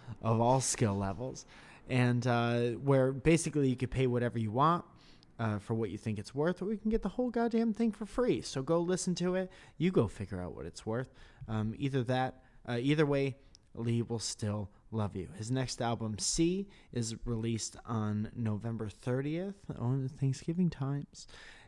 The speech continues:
And, uh, you could also find him on Facebook by searching at Star Coma Project. So thank you guys so much for your support of the show. Thank you to our sponsors. And without further,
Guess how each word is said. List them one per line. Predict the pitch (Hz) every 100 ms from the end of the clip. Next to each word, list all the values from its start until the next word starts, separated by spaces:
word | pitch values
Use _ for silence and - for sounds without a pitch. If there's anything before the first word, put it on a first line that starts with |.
| -
And, | 120 123 127
uh, | 131
you | 127 127
could | 139
also | 135 139 139
find | - 143 131
him | 135 120
on | 113 110 - _ - 156
Facebook | 170 - 135 151 - - _ - _ - - - - -
by | 98 104
searching | 101 113 104 - 104 98 - - -
at | 107 107
Star | - - 107
Coma | 107 113 101 98
Project. | - 92 82 - - -
So | - - 101
thank | 113 117
you | 117
guys | 113 113 107
so | -
much | 110 120 139
for | - 113
your | 110
support | - - 110
of | 107
the | 104
show. | - 135 156 - - - -
Thank | 117 107
you | 107
to | - 104
our |
sponsors. | 98 - 113 107 110 107 139 156 - - - -
And | 110 113 117
without | 117 127 143 -
further, | - - 139 147